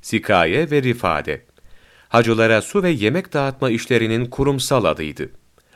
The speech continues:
Araplar için bu göreve gelmek büyük bir şerefti.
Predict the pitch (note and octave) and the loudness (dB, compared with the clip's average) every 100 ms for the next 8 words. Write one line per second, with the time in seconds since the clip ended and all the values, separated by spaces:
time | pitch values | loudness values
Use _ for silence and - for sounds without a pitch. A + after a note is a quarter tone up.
0 | - F#2 F#2+ - G2+ F#2+ - B2+ A2+ E3 | -4 0 0 -2 -2 -2 -2 -4 -2 -2
1 | C3+ B2 A#2 G#2+ F#2+ F2+ F2+ G2+ - F2+ | 0 2 2 2 2 0 0 -4 -6 -8
2 | D3 F3+ - F2 D2+ - E2+ D2 - - | -2 -2 -2 -6 -4 -4 -6 -6 -10 -16